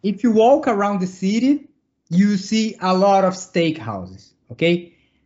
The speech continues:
Another thing that it's very popular here, it's pizza. Cariocas eat a lot of pizza, okay? Everywhere you see a pizza restaurant,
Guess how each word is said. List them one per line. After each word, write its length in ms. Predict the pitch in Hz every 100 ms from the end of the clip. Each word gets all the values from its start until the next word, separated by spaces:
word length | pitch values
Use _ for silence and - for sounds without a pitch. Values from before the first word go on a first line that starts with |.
| _ -
Another 360 | 139 196 277
thing 280 | - 240 214
that 140 | 185
it's 200 | 175 -
very 460 | 139 131 220 262 285
popular 520 | 285 202 196 190 180
here, 420 | 151 156 165 180 _ _ _ _
it's 240 | 156 - -
pizza. 540 | - 208 - - 113 - _ _ _ _ _ _ _ _ _
Cariocas 680 | 185 170 190 202 226 214 - _
eat 260 | - 202 202 -
a 140 | 185
lot 240 | 180 190 185
of 240 | 180 -
pizza, 460 | - 123 - - 101 117 123
okay? 520 | 113 170 190 202 _ _ _
Everywhere 800 | 208 240 262 262 214 208 220 226 -
you 140 | 190
see 560 | 190 - 190 185 185 - _ _ -
a 100 | 156
pizza 380 | - 185 196 160
restaurant, 540 | 135 113 - 101 92